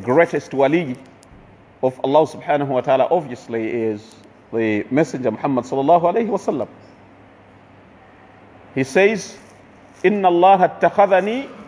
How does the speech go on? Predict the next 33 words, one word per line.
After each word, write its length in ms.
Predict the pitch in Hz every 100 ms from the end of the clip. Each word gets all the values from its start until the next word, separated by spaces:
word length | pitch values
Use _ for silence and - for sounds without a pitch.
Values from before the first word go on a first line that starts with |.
| - - - -
خليلا 520 | 170 185 190 175 208 254 202 -
كما 180 | 165
اتخذ 420 | 156 - 226 233 240
إبراهيم 760 | 214 185 180 165 185 240 240
خليلا. 680 | 220 185 143 110 95 82 - - - - - _ _ _ _ _ - - 139
Allah 220 | 170 214
subhanahu 400 | 180 180 202 190
wa 140 | 185
ta'ala 260 | 175 196 190
has 220 | 175 -
taken 340 | 226 214 185 175
me 140 | 170
as 200 | - 156
a 60 | 151
best 260 | 208 -
friend 380 | - 160 143 160
the 160 | - 160
same 280 | 196 175
way 120 | 165 160
he 120 | 151
took 280 | 180 165 156
Ibrahim 440 | 151 156 151 165
alayhi 360 | 139 160 160 147
salatu 400 | 160 170 160 151
wasalam 480 | - 165 202 240 - - - - -
as 320 | 170 214 185 -
a 20 |
best 260 | 156 190 -
friend. 280 | - 98 - - - - - - - - - _ _ 139
And 100 | 156
I 160 | 214
personally 480 | 208 220 226 180 165
hesitate 680 | 156 214 175 - 190 196 -